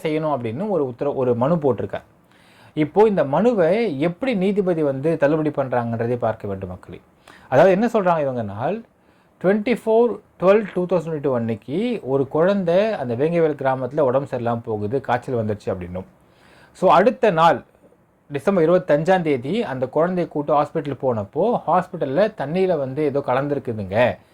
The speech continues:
அதனால அவங்க குழந்தைக்கு உடம்பு சரியில்லாம போயிடுச்சுன்னு டாக்டர் சொன்னதாகவும், உடனே இருபத்தாறு டிசம்பர் அன்னைக்கு ஒரு மூன்று பேர் மேல அந்த கிண-, இந்த டேங்க் மேல ஏறி பார்த்ததாகவும், அதுல மலம் மிதந்துகிட்டு இருந்ததாகவும்,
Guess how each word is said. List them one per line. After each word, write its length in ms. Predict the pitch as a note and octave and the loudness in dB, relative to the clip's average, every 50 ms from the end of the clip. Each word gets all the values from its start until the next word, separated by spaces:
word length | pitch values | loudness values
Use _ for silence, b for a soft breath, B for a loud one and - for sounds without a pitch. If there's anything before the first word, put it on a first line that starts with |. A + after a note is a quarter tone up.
| b b b b b | b b b b b
அதனால 220 | b B2 C3+ E3 F#3+ | b 0 2 4 4
அவங்க 140 | F#3+ E3+ C#3+ | 4 2 2
குழந்தைக்கு 380 | C#3 D3 D3+ D#3+ E3 D3 C3+ | 0 0 0 2 0 0 0
உடம்பு 220 | C#3 D#3 D3 - C#3+ | 0 0 -2 -4 -4
சரியில்லாம 220 | C3+ B2+ B2 A#2 - | -2 -2 -4 -2 -2
போயிடுச்சுன்னு 280 | A#2+ A#2 A2+ - D3+ | -2 -2 -2 -4 -2
டாக்டர் 320 | C#3+ C3+ B2+ B2 - D#3 - - | 0 0 -2 0 -4 -6 -6 -4
சொன்னதாகவும், 600 | B2 A#2 A2 G#2 G2+ F#2+ F#2+ F#2 G2+ A2 B2 - - _ _ b b b b b b b b b | -2 0 0 0 0 0 0 0 0 0 -2 -2 -10 _ _ b b b b b b b b b
உடனே 380 | - D#3 F3 F#3 G#3 B3 C4 G#3+ | 2 2 4 4 4 2 2 2
இருபத்தாறு 640 | F3+ F#3 G3+ A#3+ B3 B3 - A#3 A3 G#3+ G#3 F#3+ | 4 4 6 6 4 4 4 4 4 4 4 2
டிசம்பர் 400 | E3 D3+ C#3 - F#3+ F#3+ F#3 E3+ | 0 -4 -2 -2 -2 -2 0 -2
அன்னைக்கு 560 | D#3+ C#3+ C#3 C3+ C3 - - F3+ G#3 A3 G3+ E3 | -2 -4 -6 -8 -8 -6 -6 -4 -4 -2 -2 -2
ஒரு 140 | D3 C#3 | -2 -2
மூன்று 380 | C3+ C#3 D3+ F3 F#3 F3+ F3+ D#3+ | -4 -2 -2 -2 -2 0 -2 -2
பேர் 340 | - D#3+ D3+ D#3+ F#3 G3 F#3 | -2 0 0 2 2 2 0
மேல 340 | D#3 D3 D3 D#3 D#3 D3+ D3 | 2 2 2 4 4 4 2
அந்த 140 | C#3 B2+ B2 | 2 0 -2
கிண-, 320 | A#2+ - B2+ B2 A#2+ A#2 A#2 G2+ | -4 -2 -2 -2 -2 -2 -4 -8
இந்த 220 | - A2 A2 A2 G#2 - - | -8 -4 -4 -4 -4 -4 -2
டேங்க் 260 | C#3 D3 E3+ D#3 E3 | -2 -2 0 -2 -2
மேல 200 | D3+ C#3+ C3 B2 | -2 -2 0 0
ஏறி 240 | A#2 B2 C#3+ D3 D3+ | 2 2 0 0 0
பார்த்ததாகவும், 760 | D3 - B2 A#2 - A2+ G2+ G#2 G2 F#2+ F#2+ F#2 A#2 C#3+ F3 F3 - _ b b b b b b b b | 0 -2 -2 -2 -2 -6 -6 -4 -4 -4 -4 -2 -2 -4 -4 -6 -14 _ b b b b b b b b
அதுல 520 | b B2+ D#3+ E3+ A3+ A3+ G#3+ A3+ B3 C4 | b 2 6 6 4 4 4 2 2 2
மலம் 420 | A#3 F3+ D3+ C#3+ D3+ F3+ G#3 G3 E3+ | 0 0 0 2 4 4 4 4 2
மிதந்துகிட்டு 460 | D3+ D3+ F3+ G3 G3+ G3+ F3+ F3 D3 | 2 4 4 4 4 2 0 0 -4
இருந்ததாகவும், 800 | D#3 C3+ C3 B2 A2+ A2 G2 G2 G2 F#2+ G2 B2+ F3 A3 A3+ | -4 -4 -4 -2 -2 -2 -4 -6 -8 -8 -6 -4 -4 -4 -6